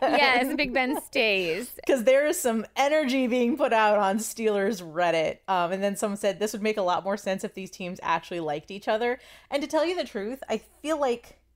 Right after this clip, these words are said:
Speaker 2: everyone hates the Steelers. Like, everyone in the A F C North just hates the Steelers. I don't think that the Browns and the Ravens, or excuse me, the Browns and the, and the Bengals are, like, head-butting rivals. I think there's a lot of, like,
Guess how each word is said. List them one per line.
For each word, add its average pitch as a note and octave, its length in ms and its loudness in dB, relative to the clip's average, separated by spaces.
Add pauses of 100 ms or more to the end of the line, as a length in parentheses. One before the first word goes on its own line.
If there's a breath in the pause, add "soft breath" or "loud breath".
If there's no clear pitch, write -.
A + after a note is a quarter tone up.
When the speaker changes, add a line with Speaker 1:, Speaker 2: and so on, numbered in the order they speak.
(360)
Speaker 2:
everyone A#3 400 0
hates G#3 300 -6
the F3 120 -18
Steelers. F3+ 560 -6
Like, F3 180 -2
everyone F#3 320 -2
in F3+ 60 -6
the F3+ 100 -8
A E3 100 -2
F E3 100 -6
C G3 100 -10
North D#3+ 260 -6
just - 180 -14
hates D#3+ 260 -14
the - 80 -20
Steelers. D#3 460 -8 (380 soft breath)
I G#3 60 0
don't A3 320 -2
think A3 200 -4
that G#3+ 120 -6
the G3+ 80 -6
Browns E3+ 480 -2
and F3 120 -6
the E3+ 80 -6
Ravens, D#3 680 -8 (180)
or G3 60 0
excuse G3+ 220 -4
me, F3+ 60 -6
the F3+ 60 -2
Browns F3 280 0
and F3 120 -6
the, D3+ 240 -6
and E3+ 100 -4
the E3+ 60 -4
Bengals F3 680 -8 (440 soft breath)
are, E3+ 580 2 (920 soft breath)
like, - 200 -4 (200)
head-butting E3 640 -4
rivals. F#3+ 640 -2 (380 soft breath)
I G#3 100 -2
think G#3+ 200 -4
there's F#3+ 160 -4
a F#3 60 -2
lot E3+ 240 2
of, E3 100 -4
like, D3 220 -6